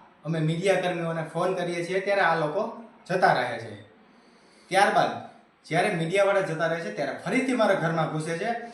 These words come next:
અમારા ઘરનો મેઇન ગેટ કૂદીને અમારા ઘરમાં ઘૂસે છે. જાણે કોઈના ઘરમાં ઘરફોડ કરતા હોય કે કોઈ, કોઈ કાવતરું કરવાના ઈરાદે અમારા ઘરમાં આવતા હોય.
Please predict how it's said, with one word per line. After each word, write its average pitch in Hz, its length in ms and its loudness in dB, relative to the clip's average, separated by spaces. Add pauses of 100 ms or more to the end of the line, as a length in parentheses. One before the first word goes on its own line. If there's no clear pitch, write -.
(160)
અમારા 170 340 2
ઘરનો 165 460 -2
મેઇન 156 320 -2
ગેટ 160 240 -4 (420)
કૂદીને 220 360 -2
અમારા 214 300 2
ઘરમાં 202 360 -2
ઘૂસે 214 260 -6
છે. 214 160 -4 (480)
જાણે 185 240 2
કોઈના 190 320 2
ઘરમાં 180 300 -2
ઘરફોડ 190 460 0
કરતા 208 280 -2
હોય 214 240 -2 (440)
કે 185 180 -2
કોઈ, 190 180 0 (840)
કોઈ 190 140 2
કાવતરું 247 540 2
કરવાના 214 340 2
ઈરાદે 196 320 4
અમારા 185 220 0
ઘરમાં 165 300 -2
આવતા 151 260 -2
હોય. 101 240 -8